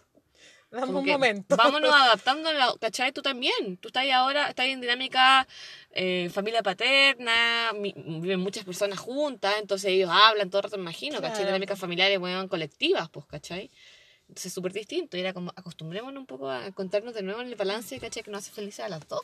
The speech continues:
Speaker 2: pues, weón. <laughs> Intenso. Ya, ya, ya entré. Ya entré en el régimen, ya está todo bien,
Speaker 1: Ya, ya
Speaker 2: ya,
Speaker 1: funciona.
Speaker 2: ya me encontré.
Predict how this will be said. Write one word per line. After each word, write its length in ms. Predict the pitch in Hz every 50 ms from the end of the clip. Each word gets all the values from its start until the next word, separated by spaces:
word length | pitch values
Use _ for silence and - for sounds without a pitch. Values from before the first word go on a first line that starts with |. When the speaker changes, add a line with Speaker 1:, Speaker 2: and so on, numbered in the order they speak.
| _ -
Speaker 2:
pues, 120 | 127 113 90
weón. 180 | - 76 - - 143 - - - - 202 - - 214 _ _ _ _ -
<laughs> 1300 | 233 - _ _ _ _ - 330 _ - - 247 - - - - - _ _ _ _ _ - - -
Intenso. 580 | 202 196 143 - - - 285 285 - - 156 - - - - - - 202
Ya, 120 | 202 185
ya, 200 | 143 170 190 180
ya 180 | - 175 214 226
entré. 460 | 226 214 - - 254 220 170 147 _ _ _ _ _ _
Ya 160 | 185 214 226
entré 220 | 226 - 254 254
en 80 | 262 277
el 60 | 277
régimen, 680 | 262 262 269 277 277 277 285 - - 262 254 254 262 247
ya 120 | 240 240
está 180 | 254 254 247 220
todo 260 | 220 240 240 247 240
bien, 260 | 233 233 226 226 233
Speaker 1:
Ya, 160 | 247 254 226 254
ya 340 | 247 208 - 220 226 226
Speaker 2:
ya, 80 | 220 220 214 220
Speaker 1:
funciona. 500 | 214 226 220 - - 240 208 165 147 151 185
Speaker 2:
ya 140 | 214 226 226
me 80 | 233
encontré. 460 | 220 202 220 208 180 - 135 139 -